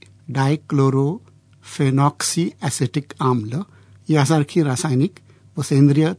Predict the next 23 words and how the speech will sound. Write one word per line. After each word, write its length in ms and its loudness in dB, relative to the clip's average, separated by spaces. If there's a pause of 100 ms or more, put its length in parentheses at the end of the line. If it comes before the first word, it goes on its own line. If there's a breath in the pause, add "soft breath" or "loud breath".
तणनाशके 580 0
वापरून 460 -4 (480 soft breath)
तणांचा 420 2
नायनाट 460 -2
केला 160 -8
जातो. 340 -12 (680 soft breath)
काही 300 2
तणे 300 0 (380)
जीवाणू, 520 -2
विषाणू, 520 -2 (480 soft breath)
कीटकांचे 520 2
पर्यायी 440 -2
पोषंदी 500 -8
आहेत. 260 -12 (680 soft breath)
त्यांच्यामार्फत 680 2 (180)
रोगांचा 440 -4
प्रादुर्भाव 520 -8
होतो. 380 -18 (640 soft breath)
गाजर 320 2
गवत 300 0 (540)
व 60 0
धोत्र्यासारखी 640 0
तणे 360 -2